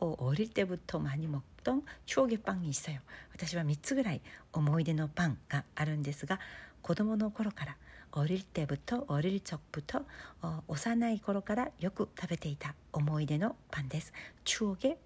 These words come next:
빵입니다. 아, 하나는, 어, 멜론빵. 이게 어린이들은 다 좋아했던 것 같아요. 달달한 멜론빵. 어, 한국에서는 소보로가 조금 비슷한 것 같은데, 일본은 진짜,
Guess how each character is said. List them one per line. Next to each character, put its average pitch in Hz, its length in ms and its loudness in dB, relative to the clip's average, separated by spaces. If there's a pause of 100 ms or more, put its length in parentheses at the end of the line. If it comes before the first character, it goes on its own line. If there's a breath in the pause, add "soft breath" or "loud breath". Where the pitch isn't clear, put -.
(100)
빵입니다. 139 720 0 (480 loud breath)
아, 170 60 -10 (160)
하나는, 220 440 4 (440 loud breath)
어, 147 260 0 (400)
멜론빵. 170 500 6 (380)
이게 180 280 0 (420 loud breath)
어린이들은 160 600 4
다 - 220 -2
좋아했던 160 500 2
것 - 140 0
같아요. 165 320 0 (260)
달달한 170 540 2 (240)
멜론빵. 160 520 2 (520 loud breath)
어, 175 220 -2
한국에서는 233 560 2
소보로가 233 840 4
조금 170 320 -2
비슷한 180 380 -4
것 170 100 0
같은데, 180 500 0 (340 loud breath)
일본은 180 400 2
진짜, - 360 -4